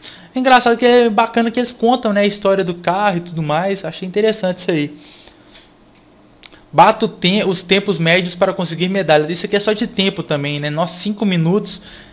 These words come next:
É, então é isso que eu imaginei mesmo. Se eu vi uma corrida de cinco minutos, eu imaginei que ela teria vinte e dois quilômetros.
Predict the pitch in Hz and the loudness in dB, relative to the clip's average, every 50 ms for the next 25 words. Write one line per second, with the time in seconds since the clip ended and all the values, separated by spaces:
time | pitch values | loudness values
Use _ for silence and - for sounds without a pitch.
0 | - - - 156 139 131 131 131 151 147 151 147 - - 170 170 175 180 180 165 | -14 -4 0 0 0 0 0 -2 0 0 0 0 2 2 2 4 4 2 2 0
1 | 175 180 185 185 170 151 139 135 - - 147 139 139 175 180 175 180 175 175 170 | 0 -2 -2 0 0 0 0 0 0 -2 -2 -2 0 -4 -4 -2 0 0 2 2
2 | 170 170 175 - 185 170 175 180 175 165 165 175 175 185 185 175 175 180 180 175 | 0 -2 -2 -4 -6 -4 -2 0 0 2 2 2 2 2 0 0 0 0 0 0
3 | 175 170 170 175 175 185 175 175 175 175 180 175 170 175 170 175 180 170 175 165 | 0 0 0 0 0 0 0 0 0 0 0 0 2 0 0 0 -4 -4 -4 -2
4 | 170 175 170 175 175 185 175 156 147 143 139 135 131 - - - - | 0 0 0 -2 -4 -6 -4 -2 -2 -2 -4 -6 -10 -14 -18 -20 -20